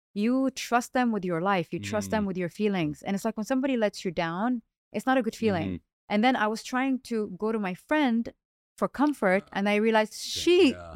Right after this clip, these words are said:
Speaker 2: betrayed me as
Speaker 1: yeah.
Speaker 2: well. So I was in a very dark area. I had no money at that time. I had bills to pay. I had salaries to pay. I had rent for three,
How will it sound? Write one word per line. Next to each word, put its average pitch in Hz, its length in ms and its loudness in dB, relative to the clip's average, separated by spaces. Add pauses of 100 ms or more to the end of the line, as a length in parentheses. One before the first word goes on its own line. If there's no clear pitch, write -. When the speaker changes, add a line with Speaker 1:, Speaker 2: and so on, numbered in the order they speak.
Speaker 2:
betrayed 208 400 0
me 190 100 0
as 185 120 -2
Speaker 1:
yeah. 214 100 -2
Speaker 2:
well. 170 320 0 (400)
So - 160 0
I 226 100 6
was 277 220 0
in 240 80 2
a 233 80 0
very 247 220 4
dark 202 280 0
area. 160 680 -4
I 180 80 -2
had 190 180 0
no 202 160 0
money 220 260 2
at 165 120 -4
that 170 180 -4
time. 160 400 -4
I 180 60 -6
had 185 200 -4
bills 196 260 -2
to 226 100 -6
pay. 214 220 -4
I 196 80 -4
had 170 140 -6
salaries 196 420 -4
to 202 100 -10
pay. 214 140 -4
I 175 80 -2
had 160 220 -8
rent 190 240 -2
for 175 240 -4
three, 226 640 -4